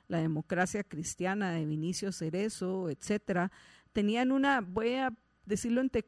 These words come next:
entre comillas, porque yo pienso que es un término que hay que discutir, una ideología clara. Pero hoy básicamente la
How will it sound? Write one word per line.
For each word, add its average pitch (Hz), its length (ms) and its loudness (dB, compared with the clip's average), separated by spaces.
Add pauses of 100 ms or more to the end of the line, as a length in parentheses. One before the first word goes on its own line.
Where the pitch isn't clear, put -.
entre 190 300 -2
comillas, 208 360 0
porque - 220 -2
yo 175 60 4
pienso 202 360 0
que 220 100 -6
es 196 60 -4
un 214 120 -6
término 220 360 -2
que 165 100 -4
hay 175 100 -2
que 214 80 -4
discutir, 196 560 -2
una 214 280 0
ideología 170 640 -2
clara. 240 460 0 (440)
Pero 262 220 6
hoy 311 160 4
básicamente 294 1200 2
la 196 320 4